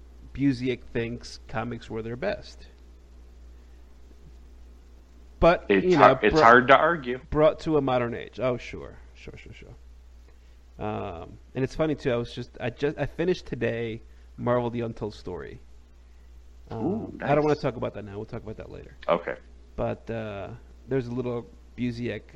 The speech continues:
Speaker 1: section in there. That was, uh,
Speaker 2: Nice.
Speaker 1: that was interesting. So, uh, so yeah, Astro City. It's freaking awesome. Um,
Speaker 2: I
Speaker 1: I, I
Speaker 2: love
Speaker 1: don't,
Speaker 2: it.
Speaker 1: I don't know who puts it out now, 'cause I just get 'em in trade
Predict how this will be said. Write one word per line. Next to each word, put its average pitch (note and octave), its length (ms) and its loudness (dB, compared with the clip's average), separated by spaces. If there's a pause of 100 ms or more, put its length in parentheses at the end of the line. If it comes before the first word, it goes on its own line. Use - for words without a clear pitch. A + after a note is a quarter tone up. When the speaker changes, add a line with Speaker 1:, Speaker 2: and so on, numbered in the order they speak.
Speaker 1:
section G#2 460 -10
in F2 140 -12
there. B1 220 -14 (1300)
That A2 100 -12
was, G#2+ 180 -14
uh, E2+ 140 -12
Speaker 2:
Nice. C#3 360 -6
Speaker 1:
that A2 60 -8
was A2+ 120 -8
interesting. - 400 -16 (600)
So, B2+ 280 -2
uh, B2 240 0
so D3+ 120 -6
yeah, F3 260 2
Astro D3 260 -4
City. B2+ 360 -10 (720)
It's - 120 -14 (100)
freaking D#3+ 260 -2
awesome. D3+ 420 0 (840)
Um, A2 320 -2
Speaker 2:
I C#3+ 80 4
Speaker 1:
I, E3 40 8
I F3 120 6
Speaker 2:
love - 180 10
Speaker 1:
don't, E2+ 80 2
Speaker 2:
it. - 100 -4
Speaker 1:
I D#3 100 2
don't G3 100 0
know G3+ 60 4
who F#3+ 120 2
puts - 260 -4
it D3 60 -2
out A#2 180 0
now, B2+ 320 -4
'cause D#3 180 -14
I A#2 40 -6
just A#2+ 220 -12
get B2 120 -4
'em A#2 80 -6
in A#2 80 -8
trade A#2+ 480 -10